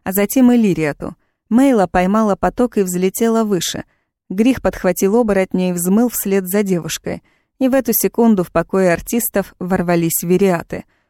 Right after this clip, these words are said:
Полыхающие гневом глаза владыки впились в Мейлу. Она помахала правителю ручкой, даже послала воздушный поцелуй,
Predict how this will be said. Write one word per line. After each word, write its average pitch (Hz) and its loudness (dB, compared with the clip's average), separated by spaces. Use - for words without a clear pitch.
Полыхающие 220 2
гневом 196 2
глаза 180 0
владыки 180 0
впились 196 0
в 214 -2
Мейлу. 202 2
Она 247 2
помахала 180 2
правителю 170 0
ручкой, 156 -6
даже 240 2
послала 220 2
воздушный 196 0
поцелуй, 190 -2